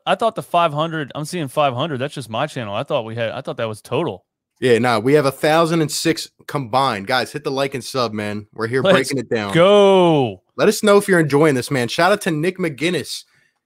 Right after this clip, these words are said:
Speaker 2: coming with a five dollar donation. Thank you so much. Says, "If your Sixers in the conference finals playing a healthy Nets team, would you have Ben guard K D or Harden?"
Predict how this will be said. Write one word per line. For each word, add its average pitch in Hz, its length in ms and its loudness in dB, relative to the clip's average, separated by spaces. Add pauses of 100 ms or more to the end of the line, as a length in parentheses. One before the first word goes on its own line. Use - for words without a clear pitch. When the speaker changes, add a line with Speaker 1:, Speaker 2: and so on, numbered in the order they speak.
Speaker 2:
coming 190 280 4
with 151 100 4
a 135 40 0
five 143 300 2
dollar 127 240 2
donation. 127 480 -4
Thank 127 240 -6
you 123 60 -16
so 135 160 -8
much. 127 220 -6
Says, 113 240 -10
"If 156 160 -6
your 143 100 -4
Sixers 196 680 -2 (580)
in 190 160 0
the 196 80 0
conference 175 520 -2
finals 156 320 0
playing 151 200 -2
a 123 60 -4
healthy 156 240 -2
Nets 147 220 -2
team, 139 240 -2
would 135 160 0
you 135 100 -4
have 120 180 -2
Ben 147 240 2
guard 135 300 2
K 156 280 0
D 131 400 -4 (440)
or 123 500 0 (140)
Harden?" 113 580 -2